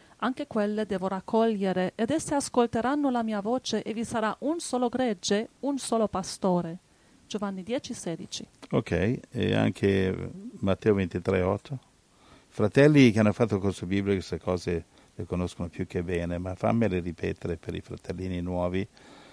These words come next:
Speaker 2: che no-, il corso biblico non l'hanno fatto, ma è gratis, potete chiederlo, fratelli.
Speaker 1: "Ma voi non vi fate chiamare rabbi, perché uno solo è il vostro maestro, e voi siete tutti fratelli.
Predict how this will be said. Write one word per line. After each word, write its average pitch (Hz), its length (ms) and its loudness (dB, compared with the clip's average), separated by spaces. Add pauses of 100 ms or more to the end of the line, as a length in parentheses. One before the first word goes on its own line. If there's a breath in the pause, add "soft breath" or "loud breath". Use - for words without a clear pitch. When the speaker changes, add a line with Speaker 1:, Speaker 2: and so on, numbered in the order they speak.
(120)
Speaker 2:
che - 120 -4
no-, 92 80 0
il 92 200 -8
corso 95 360 -4
biblico 90 380 -2
non 87 280 -4
l'hanno 90 240 -2
fatto, 92 400 -2
ma 127 180 6
è 117 140 8
gratis, 90 520 0
potete 85 440 -4
chiederlo, 92 400 -4
fratelli. - 480 -18 (360 soft breath)
Speaker 1:
"Ma 240 140 0
voi 254 240 4
non 285 220 2
vi 277 160 -2
fate 233 420 -4
chiamare 208 460 -2
rabbi, 190 680 -2
perché - 360 -4
uno 262 240 -2
solo 269 460 0
è - 80 -10
il 185 160 -4
vostro 190 320 -6
maestro, 190 680 -6
e 220 100 -6
voi 294 160 -2
siete 254 280 -4
tutti 220 300 -6
fratelli. 175 680 -6